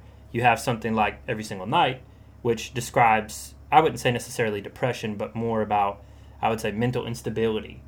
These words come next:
s-, which is sor-, sort of connotated with that. And she talks about, like, for instance, let me pull up, let me pull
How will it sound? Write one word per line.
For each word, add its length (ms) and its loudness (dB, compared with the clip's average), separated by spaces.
s-, 180 -16
which 260 -6
is 120 -8
sor-, 540 -2
sort 220 -4
of 80 -8
connotated 640 0
with 160 -12
that. 260 -6
And 400 -2
she 140 -6
talks 340 2
about, 360 4
like, 280 -4
for 160 0
instance, 400 -4
let 80 0
me 80 0
pull 180 0
up, 220 -4
let 100 -6
me 80 -12
pull 200 -6